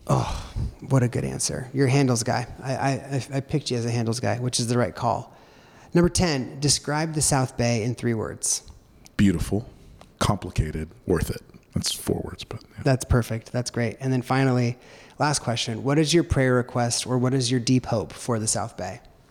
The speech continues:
Speaker 2: I think a-, all of those things that I just said, I think there is this God-given beauty that makes it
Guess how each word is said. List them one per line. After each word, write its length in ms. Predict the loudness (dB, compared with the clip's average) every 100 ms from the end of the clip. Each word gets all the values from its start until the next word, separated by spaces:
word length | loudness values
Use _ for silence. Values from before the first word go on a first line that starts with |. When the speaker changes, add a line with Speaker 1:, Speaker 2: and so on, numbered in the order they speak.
| -20 -2
Speaker 2:
I 240 | 2 4
think 460 | 2 0 2 2 0 -6
a-, 40 | -8 -4 2
all 260 | 6 6
of 120 | 4 2
those 240 | 2 2
things 260 | 0 0 0
that 80 | -2
I 80 | -4
just 260 | 0 0
said, 340 | 0 -2 -4 -6
I 140 | -2 0
think 420 | 2 2 0 0
there 220 | 0 2
is 380 | 2 0 -2 -4
this 580 | -2 -4 0 2 0 -2 -10 -2
God-given 680 | 0 2 0 0 0 0
beauty 540 | 0 0 2 2 -2 -6 -6
that 220 | -2 -2
makes 480 | 0 4 4 4 0
it 280 | -2 -4 -6